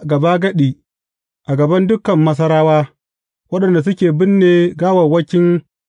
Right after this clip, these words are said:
’ya'yan farinsu da Ubangiji ya karkashe, gama Ubangiji ya hukunta allolinsu. Isra'ilawa suka tashi daga Rameses, suka yi sansani a Sukkot,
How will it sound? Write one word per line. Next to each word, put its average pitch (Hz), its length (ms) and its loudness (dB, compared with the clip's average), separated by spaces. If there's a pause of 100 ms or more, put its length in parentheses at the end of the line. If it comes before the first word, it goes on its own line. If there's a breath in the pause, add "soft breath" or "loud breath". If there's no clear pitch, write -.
(360)
’ya'yan 175 340 0
farinsu 160 640 0 (600)
da 143 140 -4
Ubangiji 180 840 0
ya 165 160 -2
karkashe, 139 640 -2 (760)
gama 175 260 0
Ubangiji 190 480 0
ya 185 140 2
hukunta 156 680 -2 (260)
allolinsu. 165 720 0 (840)
Isra'ilawa 220 720 0
suka 214 260 -4
tashi 180 500 -2 (760)
daga 147 280 0
Rameses, 160 640 0 (800)
suka 214 320 -4
yi 196 360 2
sansani 175 680 0 (640)
a 147 140 -4
Sukkot, 170 560 -4